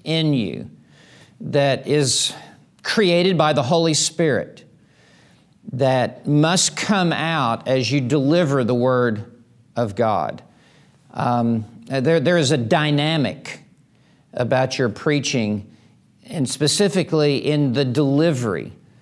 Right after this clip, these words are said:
of the truth. Um, Martyn Lloyd-Jones was asked, "What is preaching?" And he answered that by saying, "It is theology on fire." And he went on to say, "It is logic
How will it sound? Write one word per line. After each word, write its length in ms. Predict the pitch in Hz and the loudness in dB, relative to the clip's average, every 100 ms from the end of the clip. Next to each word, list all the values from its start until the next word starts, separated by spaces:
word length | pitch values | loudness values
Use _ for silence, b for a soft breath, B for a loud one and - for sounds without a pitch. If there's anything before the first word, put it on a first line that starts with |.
| b | b
of 220 | - 123 113 | -4 -2 -2
the 80 | |
truth. 640 | 117 - 151 110 76 - - b b b b b b - | -4 -2 0 0 -2 -12 -20 b b b b b b -4
Um, 800 | 123 123 120 113 113 - - - - | 0 2 2 2 0 -4 -18 -18 -4
Martyn 260 | 143 170 151 | 0 2 2
Lloyd-Jones 840 | 170 151 107 131 135 147 156 131 | 2 2 0 0 2 0 0 0
was 240 | 131 110 | 0 0
asked, 600 | - 131 135 143 - - - | -2 -2 0 -2 -2 -6 -2
"What 180 | 156 175 | 0 2
is 400 | 180 160 - - - - - | 4 2 0 -4 -12 -20 -12
preaching?" 800 | - 185 175 185 196 208 - B B B B B - | -2 0 2 2 2 0 -4 B B B B B -2
And 100 | 139 | 0
he 100 | 147 | 2
answered 500 | 196 214 - 101 92 | 2 0 0 -2 0
that 280 | 113 120 | 0 0
by 140 | 123 131 | 0 0
saying, 600 | - 170 147 135 123 123 | 0 0 2 2 0 -4
"It 160 | - 147 | -2 0
is 280 | 143 127 - | 2 0 -4
theology 1120 | - - - 180 165 170 190 190 147 175 170 | -8 -6 0 2 2 2 2 0 2 0 0
on 240 | 156 156 | 0 0
fire." 680 | 151 - 156 135 117 82 62 - - _ _ b b b b b b b - | -2 -2 0 0 0 -4 -8 -14 -20 _ _ b b b b b b b -6
And 100 | 151 | -2
he 60 | |
went 160 | 160 185 | 0 2
on 140 | 190 | 2
to 80 | 165 | 2
say, 340 | - 185 160 156 | 2 2 2 2
"It 80 | |
is 200 | 147 127 | 2 0
logic 840 | 127 147 160 170 190 139 170 170 | 0 2 4 4 4 2 0 -2